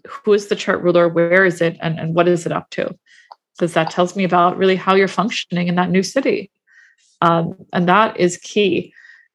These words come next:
Essentially, you're, you're gonna have, like, you have all sorts of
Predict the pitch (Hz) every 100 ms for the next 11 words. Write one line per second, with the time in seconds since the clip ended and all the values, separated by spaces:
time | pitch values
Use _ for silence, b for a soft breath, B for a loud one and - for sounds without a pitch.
0 | - 202 - 247 262 - 294 277 254 208
1 | 202 - 208 277 285 - 190 180 - 160
2 | - _ _ _ _ - 196 - 196 220
3 | 220 202 202 190